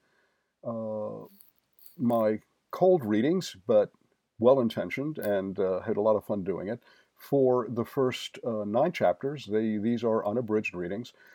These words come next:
of the book, and also a couple of, uh, snippets from chapter ten. So I hope you, uh, will look for those, and if you're interested, uh, listen to them, and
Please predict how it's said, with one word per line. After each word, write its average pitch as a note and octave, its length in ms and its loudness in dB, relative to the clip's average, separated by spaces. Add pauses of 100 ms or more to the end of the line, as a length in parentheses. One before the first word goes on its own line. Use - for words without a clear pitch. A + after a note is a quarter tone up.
(220)
of A2+ 280 -2
the G#2 80 -4
book, A#2 400 -2
and C3 280 0
also D#3 520 2
a - 260 -6
couple E3 420 4
of, C3 160 -2
uh, C3+ 280 4
snippets C3 500 0
from G#2+ 500 -2
chapter F2+ 380 -4
ten. - 320 -12
So A2+ 240 -6
I C3+ 80 -4
hope E3 240 -4
you, C3+ 220 -4 (100)
uh, G#2+ 240 -8
will G#2+ 460 -6 (200)
look A#2+ 280 -2
for B2+ 100 0
those, G#2+ 500 -2
and F#2+ 540 -6
if F2 100 -10
you're G#2 200 -8
interested, D3 480 -6 (520)
uh, A2+ 120 -16 (100)
listen C3 380 -4
to B2+ 180 -4
them, B2+ 320 -4
and A2+ 640 -6